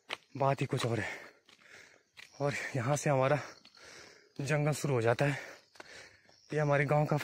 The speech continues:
पर्सनल जंगल है, जिसकी केयर हम खुद करते हैं भाई। देख लो आजकल जानवर भी यहाँ काफ़ी पाए जाते हैं, जिनमें कि सबसे खतरनाक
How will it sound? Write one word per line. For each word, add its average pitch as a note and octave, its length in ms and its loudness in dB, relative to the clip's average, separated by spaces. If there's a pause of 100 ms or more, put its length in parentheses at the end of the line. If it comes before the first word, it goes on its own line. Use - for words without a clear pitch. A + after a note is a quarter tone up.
पर्सनल C#3 340 2
जंगल C3+ 280 4
है, D3 120 0 (1120)
जिसकी C3+ 320 -4
केयर C#3+ 340 0
हम D3+ 200 2 (240)
खुद C3+ 120 -2
करते - 300 -2
हैं G#2 100 0
भाई। G2+ 100 -2 (1120)
देख D3+ 140 -2
लो D3+ 120 0 (1900)
आजकल A3 400 6
जानवर G3+ 380 6
भी F#3+ 120 6
यहाँ F3 180 4
काफ़ी D3+ 300 2
पाए D#3+ 200 4
जाते C3+ 260 4
हैं, D#3 160 2 (1300)
जिनमें C#3+ 300 0
कि D#3+ 80 -2
सबसे - 300 -2
खतरनाक C#3+ 600 2